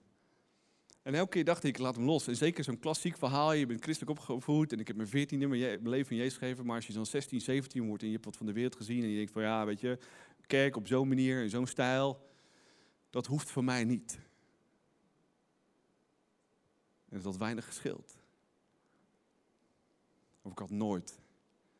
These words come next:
met mijn Jezus elke dag geleefd. En als ik nu terugkijk, ben ik blij dat God mij genadig is geweest, in mijn nekvel gegrepen heeft.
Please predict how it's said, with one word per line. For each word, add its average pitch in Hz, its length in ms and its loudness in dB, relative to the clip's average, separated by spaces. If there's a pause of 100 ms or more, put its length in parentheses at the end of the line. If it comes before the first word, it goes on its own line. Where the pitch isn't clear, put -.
(800)
met 95 160 -8
mijn 98 280 0
Jezus 95 680 -8
elke 98 320 -4
dag 87 320 -10
geleefd. - 580 -12 (920)
En 104 80 -6
als 104 120 -2
ik 113 80 -6
nu 113 100 0
terugkijk, - 640 -2 (880)
ben 104 120 -8
ik 87 120 -6
blij 107 280 0
dat 87 140 -12
God 107 220 -10
mij 101 420 -2
genadig 117 640 -6
is 110 100 -8
geweest, 107 440 -2
in 95 80 -8
mijn 98 160 -4
nekvel 131 340 -6
gegrepen 104 580 -10
heeft. - 540 -12